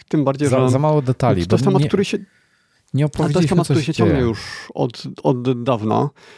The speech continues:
Speaker 1: i mam wrażenie, że po prostu media tydzień w tydzień donoszą o, o wszystkim, co tam się dzieje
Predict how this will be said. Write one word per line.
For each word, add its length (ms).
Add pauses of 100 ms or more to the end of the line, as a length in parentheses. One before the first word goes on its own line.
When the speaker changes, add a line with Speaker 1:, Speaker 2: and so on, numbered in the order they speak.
(200)
Speaker 1:
i 220
mam 160
wrażenie, 340
że 100
po 80
prostu 240
media 320 (460)
tydzień 240
w 40
tydzień 540
donoszą 680
o, 280
o 60
wszystkim, 260
co 80
tam 140
się 100
dzieje 240